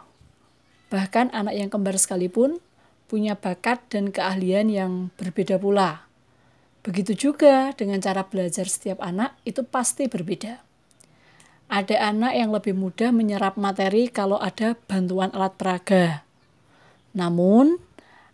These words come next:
ada juga yang bisa belajar dengan mudah kalau materinya itu dijadikan sebuah lagu. Nah,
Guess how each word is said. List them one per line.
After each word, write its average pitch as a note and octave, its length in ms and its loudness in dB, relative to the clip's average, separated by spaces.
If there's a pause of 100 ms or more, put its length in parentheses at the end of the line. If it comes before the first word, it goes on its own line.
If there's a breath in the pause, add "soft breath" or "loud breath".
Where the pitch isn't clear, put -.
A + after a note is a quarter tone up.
ada G#3 320 2
juga A3 480 4
yang A#3 180 6
bisa F#3+ 380 -2
belajar F#3+ 560 0
dengan F#3+ 320 -2
mudah G#3+ 340 0 (220)
kalau F#3+ 800 6
materinya F3+ 500 0
itu A#3 140 -2
dijadikan F#3 480 -2
sebuah G3+ 640 -2
lagu. F3 760 2 (680 loud breath)
Nah, G3+ 480 2